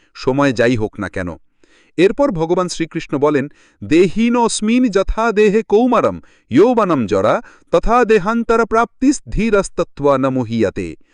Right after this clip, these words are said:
অর্থাৎ যেমন একটি দেহে আমরা প্রথমে শিশু, তারপর যুবা এবং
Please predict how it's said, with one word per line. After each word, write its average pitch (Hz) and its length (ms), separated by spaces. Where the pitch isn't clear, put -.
অর্থাৎ 110 440
যেমন 135 360
একটি 226 220
দেহে 165 340
আমরা 190 220
প্রথমে 196 380
শিশু, - 360
তারপর 131 300
যুবা 123 320
এবং 156 260